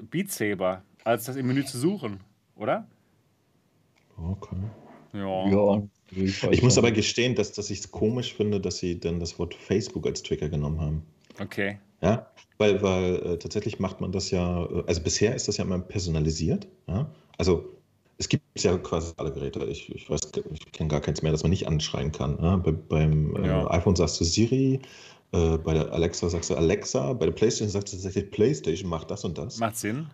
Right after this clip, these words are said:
Speaker 1: ja.
Speaker 2: Aber, aber dass man bei der Oculus Quest sagen muss, „Facebook“, das ist so, als, als wenn du sagen würdest irgendwie, äh,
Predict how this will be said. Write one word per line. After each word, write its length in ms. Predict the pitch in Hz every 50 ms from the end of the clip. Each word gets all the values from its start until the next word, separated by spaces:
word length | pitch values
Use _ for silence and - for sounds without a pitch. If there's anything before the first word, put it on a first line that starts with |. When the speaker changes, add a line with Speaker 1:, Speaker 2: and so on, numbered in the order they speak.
| - - -
Speaker 1:
ja. 80 | 104 104
Speaker 2:
Aber, 360 | 92 92 90 87 87 92 - - _ _ _ _ _ _ _ _ -
aber 200 | 104 95 101 98
dass 200 | 87 104 - -
man 280 | 101 92 92 87 87 - - -
bei 120 | - 98 87
der 260 | 85 82 80 - - - - -
Oculus 480 | - - - 120 104 98 90 - - -
Quest 520 | - - - 101 147 - - - - - _ _ _
sagen 360 | - 101 95 87 92 92 87
muss, 240 | 85 90 87 - - - - - - _ _ _ _
„Facebook“, 640 | - - - - 185 220 - - - - - - -
das 160 | - 98 - -
ist 100 | - -
so, 120 | - 117
als, 200 | 95 98 - -
als 140 | - - -
wenn 80 | 107
du 60 | 104 98
sagen 260 | 98 104 113 107 101
würdest 200 | 104 98 95 98
irgendwie, 380 | - 95 95 98 104 95 87
äh, 380 | - - 90 87 85 85 87 87